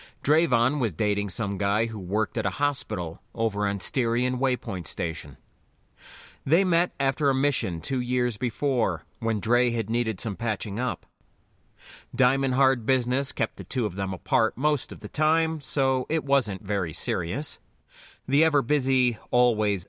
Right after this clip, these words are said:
ugly Styrian Waypoint was Drayvon's official residence now, though,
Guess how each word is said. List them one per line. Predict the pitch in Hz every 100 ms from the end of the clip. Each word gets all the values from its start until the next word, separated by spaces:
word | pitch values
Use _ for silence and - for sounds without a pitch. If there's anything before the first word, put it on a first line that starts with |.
| -
ugly | 170 135 117 131 190
Styrian | - 127 110 101 90 95
Waypoint | 135 139 - 110 127 156
was | 117 104 98 87
Drayvon's | 113 120 120 120 123 120
official | 117 135 - 127
residence | 156 165 127 87 -
now, | 95 87
though, | 85 101 123 143